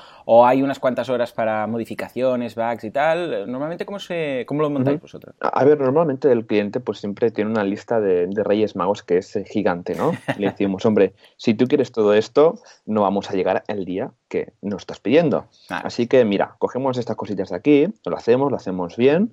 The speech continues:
Speaker 1: Ujú.
Speaker 2: ¿vale? Así estamos todos contentos y lanzamos el día que tú quieres.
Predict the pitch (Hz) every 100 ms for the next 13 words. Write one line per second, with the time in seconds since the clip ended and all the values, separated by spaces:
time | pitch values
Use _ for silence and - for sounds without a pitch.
0 | _ 90 85 85 90 127 127 110 - 92
1 | 87 104 113 170 175 175 175 - 160 147
2 | 139 131 113 95 - 95 - - 98 -